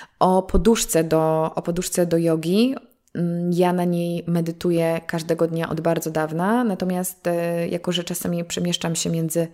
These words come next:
jednym, e, domem, znaczy moim domem, a rodzinnym domem, to teraz mam po jednej poduszce, e, i tu, i tu, e, żeby też, e, za każdym razem w pociąg z wielkim <laughs> bagażem nie wsiadać. E, w każdym razie jest to, e, ta sama technologia Plantule, czyli naprawdę super, super jakość.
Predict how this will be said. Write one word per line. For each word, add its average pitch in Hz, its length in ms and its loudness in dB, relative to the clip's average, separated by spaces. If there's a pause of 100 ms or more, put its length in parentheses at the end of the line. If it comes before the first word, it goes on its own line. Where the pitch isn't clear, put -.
(300)
jednym, 170 500 2 (140)
e, 160 140 -4
domem, 165 360 0
znaczy 165 200 -6
moim 180 300 2
domem, 175 260 2
a 165 60 0
rodzinnym 190 460 2
domem, 180 280 0
to 170 100 -4
teraz 175 280 -4
mam 170 160 -2
po 170 100 -4
jednej 170 260 -2
poduszce, 170 520 -4 (500)
e, 165 60 0
i 175 160 -4
tu, 185 160 -2
i 170 120 -4
tu, 170 500 -2
e, 170 140 -6
żeby 165 220 -2
też, 170 240 -2
e, 170 100 0
za 165 100 -2
każdym 170 340 -2
razem 165 240 -2
w - 80 -12
pociąg 165 440 -2
z 160 80 -4
wielkim 175 360 4
<laughs> 196 80 8
bagażem 170 420 4
nie 175 120 0
wsiadać. 170 360 -2 (420)
E, 170 120 4
w 170 60 -6
każdym 190 300 2
razie 190 200 4
jest 190 300 0
to, 180 220 2 (320)
e, 175 140 -2
ta 185 80 -2
sama 190 220 0
technologia 185 600 2
Plantule, 170 480 0
czyli 170 200 -6
naprawdę 170 500 0
super, 175 320 -2
super 175 260 -2
jakość. 165 500 -2